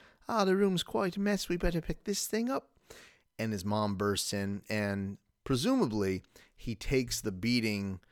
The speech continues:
for, he takes the beating for Mark,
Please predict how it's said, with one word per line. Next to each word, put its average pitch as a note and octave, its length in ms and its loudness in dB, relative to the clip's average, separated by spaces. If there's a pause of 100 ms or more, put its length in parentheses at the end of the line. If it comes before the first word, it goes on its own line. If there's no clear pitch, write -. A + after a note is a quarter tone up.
(320)
for, A2+ 960 4 (560)
he A#2+ 140 -2
takes D3+ 280 2
the A#2+ 80 -6
beating A#2 500 0 (200)
for C3+ 460 2
Mark, G#2+ 680 -2